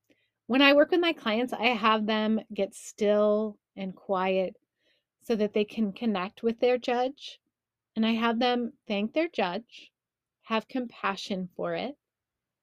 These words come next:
and then I have them tell their judge that they have a new job for them. One that just feels more uplifting and empowering, like a personal cheerleader or a fierce warrior. And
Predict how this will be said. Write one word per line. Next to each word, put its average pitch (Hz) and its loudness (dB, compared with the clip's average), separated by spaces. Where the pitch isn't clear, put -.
and 233 4
then 277 4
I 370 -2
have 277 2
them 247 2
tell 220 0
their 220 2
judge 180 -4
that 196 -8
they 190 0
have 185 -4
a 190 -4
new 180 -6
job 170 -8
for 175 -16
them. - -18
One 220 4
that 214 0
just - -8
feels 196 0
more 185 -2
uplifting 240 0
and 185 -4
empowering, 170 -6
like 180 -2
a 190 -2
personal 214 -2
cheerleader 214 -4
or 170 -6
a 185 -20
fierce 208 -2
warrior. 233 -4
And 254 10